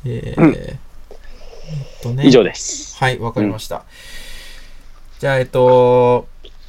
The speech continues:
Speaker 1: 今回メールアドレス言いますが、
Speaker 2: はい。
Speaker 1: えっと、皆さんからは、じゃあ、泣けるね、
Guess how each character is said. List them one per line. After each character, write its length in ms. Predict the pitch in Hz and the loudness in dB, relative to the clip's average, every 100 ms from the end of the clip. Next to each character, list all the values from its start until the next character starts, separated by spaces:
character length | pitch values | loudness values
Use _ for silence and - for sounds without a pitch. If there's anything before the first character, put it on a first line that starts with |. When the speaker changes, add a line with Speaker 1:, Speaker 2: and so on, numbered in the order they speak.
| - - - - - | -20 -20 -20 -20 -12
Speaker 1:
今 240 | 151 139 | -8 -8
回 220 | 120 113 | -4 -4
メ 200 | 113 139 | -2 -4
ー 20 | 147 | 0
ル 80 | |
ア 60 | 151 | 0
ド 100 | 127 | 0
レ 40 | |
ス 120 | 117 120 | -6 -8
言 80 | |
い 20 | 123 | -6
ま 140 | 127 | -6
す 100 | - | -4
が、 280 | 113 120 - _ _ _ - - - | -2 -2 -2 _ _ _ -20 -16 -2
Speaker 2:
は 160 | 117 110 | 4 4
い。 120 | 107 - - | 2 -6 -16
Speaker 1:
え 400 | 117 107 117 113 | -12 -10 -12 -12
っ 40 | |
と、 120 | - 107 | -14 -14
皆 400 | 113 123 120 117 | -12 -10 -12 -12
さ 220 | - 104 | -14 -14
ん 100 | 98 | -14
か 180 | - 98 | -14 -14
ら 180 | 95 101 | -12 -8
は、 320 | 113 127 - _ - | -4 -4 -6 _ -20
じ 100 | - | -16
ゃ 340 | 90 65 50 - | -14 -12 -14 -18
あ、 20 | - - - - - - - | -20 -20 -20 -20 -20 -20 -18
泣 200 | 123 117 | -10 -10
け 140 | - 127 | -6 -6
る 140 | 123 | -4
ね、 240 | 123 147 | -4 -6